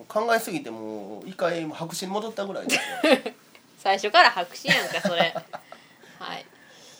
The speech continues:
Speaker 1: あ、き-
Speaker 2: 別に秋じゃなくてもいいですよ。
Speaker 1: 食い、でも食い物になってまうけど、食い物はでもね。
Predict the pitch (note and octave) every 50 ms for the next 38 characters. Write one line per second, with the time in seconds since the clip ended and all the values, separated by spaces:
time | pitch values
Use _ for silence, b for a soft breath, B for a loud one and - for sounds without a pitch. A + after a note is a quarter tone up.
0 | B B - - C3+ C#3 C3+ - - - - - - F3 D#3+ D#3 D#3 _ _ _
1 | _ _ _ _ _ _ _ _ - - - A3+ A#3 E4 E4 D4 B3 C4 C4+ -
2 | - G#4 B3+ A#3+ A#3+ B3 - - G3 F#3 F#3+ G3 F#3+ F3 E3+ E3 - - - -
3 | - - - _ _ _ _ _ _ _ _ _ _ _ _ _ _ _ _ _
4 | _ _ _ _ - - - _ _ - - - - - B2+ C3 B2+ C3 - -
5 | D3+ D#3 D#3 D#3 D#3+ E3 D#3+ E3 C#3+ B2+ - - - C#3 A#2 - D3+ D#3+ - D#3+
6 | D#3+ - - E3 D#3+ E3 F3 G3 A#3+ B3+ G3 C3 A2+ C#3 C#3+ C#3 A#2 G#2+ A2+ D#3
7 | E3 D#3 B2+ G2 E2